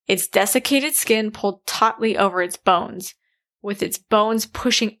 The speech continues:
out against its skin, its complexion the ash gray of death, and its eyes pushed back deep into their sockets.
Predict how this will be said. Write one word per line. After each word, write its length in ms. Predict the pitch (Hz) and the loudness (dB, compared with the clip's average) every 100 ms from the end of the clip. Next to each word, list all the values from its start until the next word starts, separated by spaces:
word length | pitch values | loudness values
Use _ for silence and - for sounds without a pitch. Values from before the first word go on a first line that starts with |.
| _ | _
out 280 | 214 247 - | 2 2 -2
against 460 | 226 208 214 - | 0 0 0 -2
its 180 | 196 - | -4 -4
skin, 320 | - - 196 | -6 -4 -4
its 160 | 180 - | -6 -8
complexion 680 | - 202 - 208 208 233 220 | -8 -8 -2 0 0 -2 -2
the 180 | 190 - | -6 -4
ash 360 | - 175 220 - | 0 0 2 -2
gray 220 | - 214 202 | -2 -2 -2
of 160 | 196 | -2
death, 400 | 202 170 180 _ _ _ _ | 2 2 0 _ _ _ _
and 140 | - 226 | -2 -2
its 160 | 196 | 0
eyes 340 | 202 208 220 - | 2 2 2 -4
pushed 340 | - 220 - | -4 -4 0
back 380 | 208 190 196 _ | 0 0 -2 _
deep 300 | 233 262 254 | -4 -4 0
into 180 | 254 240 | 2 4
their 160 | 220 | 2
sockets. 640 | 214 202 180 185 180 - | 2 2 2 0 -6 -8